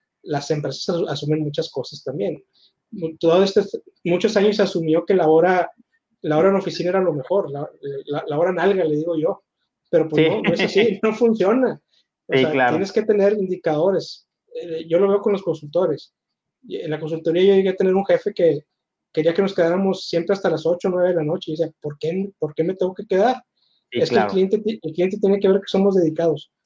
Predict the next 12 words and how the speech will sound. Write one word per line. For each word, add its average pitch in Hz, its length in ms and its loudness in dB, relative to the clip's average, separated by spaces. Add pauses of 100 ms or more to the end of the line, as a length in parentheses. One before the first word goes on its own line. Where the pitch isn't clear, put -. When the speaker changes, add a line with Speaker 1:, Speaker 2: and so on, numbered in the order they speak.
(280)
Speaker 1:
El 139 200 -12
cliente 147 300 -2
te 202 100 0
paga 175 240 -2
ocho 190 240 2
horas, 170 380 -2 (220)
las 139 160 -8
otras 156 280 -4
horas, 196 300 -2
eh, 160 220 -2
es 143 140 -8
ineficiencia. 175 680 -6